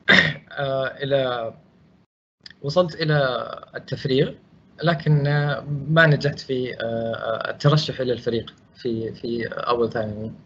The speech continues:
ألفين وثلاثة عشر. آه، ثم يعني بالعكس هذا زادني إصرار إن، آه، في ألفين وأربعتاش، ألفين وخمستاش لازم أمثل المملكة،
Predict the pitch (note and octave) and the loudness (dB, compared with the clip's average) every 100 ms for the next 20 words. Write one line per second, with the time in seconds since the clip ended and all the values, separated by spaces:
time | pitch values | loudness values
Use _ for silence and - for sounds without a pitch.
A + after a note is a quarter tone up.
0 | - - - - A#2 A#2 A#2 A2+ G2+ A#2 | -20 -20 -20 -4 -4 0 -2 -2 -2 -2
1 | - - - _ - - - - - - | -2 -6 -20 _ -20 -20 -20 -20 -20 -20
2 | - - C#3+ D3 D3 C#3+ D3 D3+ - F#3+ | -4 4 6 8 8 6 6 4 4 6
3 | G3+ F#3+ F#3 F3+ F3 E3 D#3+ D#3+ D3+ F3+ | 8 8 8 8 6 4 2 2 4 4
4 | D#3 D#3 D3 C3 D#3 C#3 C3+ B2+ C3+ D3 | 4 2 2 4 4 2 -2 -2 2 4
5 | C3 - - - _ - B2 B2 B2 B2 | 4 0 -16 -20 _ -8 -6 -4 -4 -2
6 | B2 A#2+ C#3 C3+ D3 C#3 C3 D3+ E3+ D#3+ | -2 -2 -2 2 4 4 4 4 6 4
7 | D#3 - C3+ C3 - D#3+ D#3 C#3 C#3 A#2+ | 2 -4 -6 -6 -2 -2 0 0 0 -2
8 | A#2+ B2+ - A#2 A#2+ D3+ D3+ D3 D3+ | -6 -8 -6 -4 2 4 4 4 0